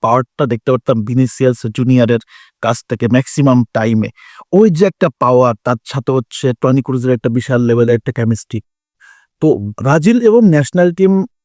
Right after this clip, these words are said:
আর ক্লাব পর্যায়ে কিন্তু এক না। So, ব্রাজিলের কোচ কার্লো আনচেলত্তি চিলির against অবশ্যই অ্যাটাকিং মাইন্ডে খেলবে, কারণ ছোট দলগুলো সবসময় ট্রাই করে তারা হচ্ছে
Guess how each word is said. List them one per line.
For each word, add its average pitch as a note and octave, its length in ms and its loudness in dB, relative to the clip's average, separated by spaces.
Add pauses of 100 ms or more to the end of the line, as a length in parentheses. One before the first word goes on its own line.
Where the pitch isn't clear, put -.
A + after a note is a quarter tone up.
(100)
আর C3+ 200 2 (200)
ক্লাব D3 280 0
পর্যায়ে D#3 320 2
কিন্তু D3+ 160 -2
এক A2+ 240 0
না। G#2 160 -4 (140)
So, - 140 -10 (240)
ব্রাজিলের D3 560 2
কোচ C3+ 260 -2
কার্লো C3 260 2
আনচেলত্তি C3+ 300 -4
চিলির C3+ 300 0
against C3 300 0
অবশ্যই B2+ 440 0
অ্যাটাকিং C#3+ 420 -2
মাইন্ডে B2 260 2
খেলবে, G#2+ 280 -4
কারণ E3 240 2 (400)
ছোট A3+ 240 0
দলগুলো A3 400 4
সবসময় G3 500 0
ট্রাই D#3+ 280 0
করে F3 220 0
তারা D3+ 200 2
হচ্ছে D3+ 320 -2